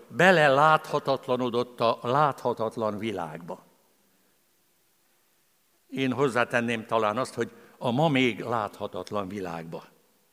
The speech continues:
Hiszen hitben járunk, és nem látásban. Tehát visszament a mennybe, beleláthatatlanodott a láthatatlan világba,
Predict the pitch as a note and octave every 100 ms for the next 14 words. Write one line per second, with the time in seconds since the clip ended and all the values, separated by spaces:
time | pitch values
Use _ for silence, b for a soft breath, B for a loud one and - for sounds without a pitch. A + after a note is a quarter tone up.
0 | _ - C#3 C3+ A#2 E3 C3+ B2 A2 A2+
1 | A2+ A#2+ A#2+ A2 A2+ A#2+ A2 F#2+ E2+ E2
2 | D#2 E2+ E2+ _ _ _ _ _ b b
3 | b b b b b - D#3+ C#3 B2 -
4 | - - B2+ D3 - C#3+ B2+ B2 A2+ A2
5 | B2+ C3+ C3+ A#2+ D#3+ D3+ C#3 C#3+ C#3 -
6 | C3 C3+ - B2 A#2+ A#2 A#2+ - A#2+ C#3
7 | C3+ A#2 G#2+ A2 A2 G#2 C3 D3 D3 C#3+
8 | E3